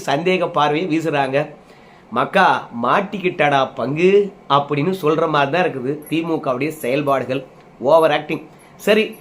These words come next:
உண்மையாகவே உயர்நீதிமன்றமானது விஜய் கட்சியினுடைய பதிவை ரத்து செய்ய வேண்டும், விஜயுடைய பிரச்சாரத்தை வந்து பாத்தீங்கன்னா அனுமதிக்க கூடாது, தடை விதிக்க வேண்டும் போயிருக்காங்களே, அதெல்லாம் நடக்குமா? தொடர்ந்து விஜய்க்கு ஆப் அடிச்சுக்கிட்டே இருக்கிறாங்களே திமுக காரங்க. இதையெல்லாம் தாண்டி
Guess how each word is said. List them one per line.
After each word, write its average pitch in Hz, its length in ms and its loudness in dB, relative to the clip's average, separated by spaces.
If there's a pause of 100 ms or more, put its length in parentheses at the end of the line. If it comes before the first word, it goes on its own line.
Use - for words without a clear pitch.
(160)
உண்மையாகவே 208 680 4
உயர்நீதிமன்றமானது 185 1160 4 (520)
விஜய் 196 260 4
கட்சியினுடைய 185 640 2
பதிவை 185 360 4
ரத்து 175 200 0
செய்ய 185 180 2
வேண்டும், 180 380 0 (240)
விஜயுடைய 190 340 0
பிரச்சாரத்தை 185 560 2
வந்து 185 160 2
பாத்தீங்கன்னா 180 280 2
அனுமதிக்க 175 400 0
கூடாது, 160 320 0
தடை 180 200 0
விதிக்க 180 240 -2
வேண்டும் 160 260 -4
போயிருக்காங்களே, 156 540 0 (280)
அதெல்லாம் 175 300 0
நடக்குமா? 190 540 2 (420)
தொடர்ந்து 214 360 4
விஜய்க்கு 165 800 2
ஆப் 196 300 2
அடிச்சுக்கிட்டே 180 360 0
இருக்கிறாங்களே 170 380 2
திமுக 170 420 0
காரங்க. 151 460 0 (340)
இதையெல்லாம் 190 640 2
தாண்டி 226 760 4